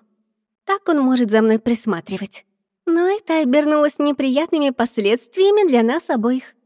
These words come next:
Я подняла рубашку, которую она мне протянула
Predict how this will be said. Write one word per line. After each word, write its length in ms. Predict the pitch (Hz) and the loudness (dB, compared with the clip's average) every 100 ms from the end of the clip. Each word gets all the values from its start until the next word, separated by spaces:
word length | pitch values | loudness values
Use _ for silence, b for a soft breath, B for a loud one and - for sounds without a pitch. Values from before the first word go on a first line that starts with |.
| _ _ _ _ _ _ _ _ _ _ _ _ | _ _ _ _ _ _ _ _ _ _ _ _
Я 260 | 226 208 208 | -6 -4 -4
подняла 460 | 185 185 196 202 | -4 -2 0 0
рубашку, 500 | 202 180 226 - - | -2 -4 -4 -6 -10
которую 440 | 185 202 190 190 180 | -10 -8 -8 -6 -4
она 180 | 175 175 | -4 -4
мне 160 | 175 | -4
протянула 640 | - 185 - 185 175 180 | -6 -10 -6 -6 -6 -8